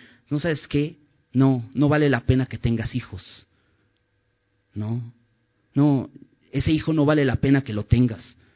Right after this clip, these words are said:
mejor abórtalo". Esa es la mentalidad. Si, si dijéramos, "No, pues es que hubiera sido mejor que se hubiera muerto". No, Dios le concedió esos quince años. De hecho, veíamos, ni siquiera Ezequías se los pide. Dios es el que se los concede, ¿no?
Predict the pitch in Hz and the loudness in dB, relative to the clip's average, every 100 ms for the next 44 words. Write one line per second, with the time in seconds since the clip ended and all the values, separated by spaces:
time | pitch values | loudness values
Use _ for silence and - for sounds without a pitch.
0 | - 117 135 120 107 113 - 87 - _ | -10 -6 -2 0 0 -2 -4 -14 -18 _
1 | _ _ _ _ _ - 135 147 143 120 | _ _ _ _ _ -8 -6 -4 -2 0
2 | 107 104 107 101 113 98 - _ _ _ | 2 0 -2 -4 -4 -8 -18 _ _ _
3 | _ _ - 131 127 - 120 120 135 123 | _ _ -2 0 0 0 0 2 2 2
4 | 113 - 160 156 - 143 - 135 131 135 | 2 0 0 2 0 -2 -2 0 0 0
5 | 135 107 - 110 104 117 104 107 120 - | -2 -2 -6 -6 -4 -2 0 0 -2 -6
6 | 90 _ _ _ _ _ _ _ _ _ | -14 _ _ _ _ _ _ _ _ _
7 | _ _ - 220 127 170 180 170 160 - | _ _ -4 0 2 0 0 -2 -2 -2
8 | 135 175 127 120 135 - - 147 - 160 | -2 0 -2 -4 -10 -8 -8 -8 -6 -8
9 | 160 110 - _ _ 165 - 190 120 127 | -8 -8 -14 _ _ -2 0 -2 0 -2
10 | 151 135 - - 135 - 170 175 - - | -2 -4 -6 2 2 2 -2 -2 -2 -2
11 | 190 - 101 - 190 165 - _ _ 147 | -4 -4 -6 -6 -4 -4 -8 _ _ 4
12 | 151 151 143 - 131 117 - 101 98 - | 4 2 -4 -6 -6 -6 -8 -10 -10 -8
13 | - - _ _ _ _ _ _ 101 123 | -10 -12 _ _ _ _ _ _ -8 -8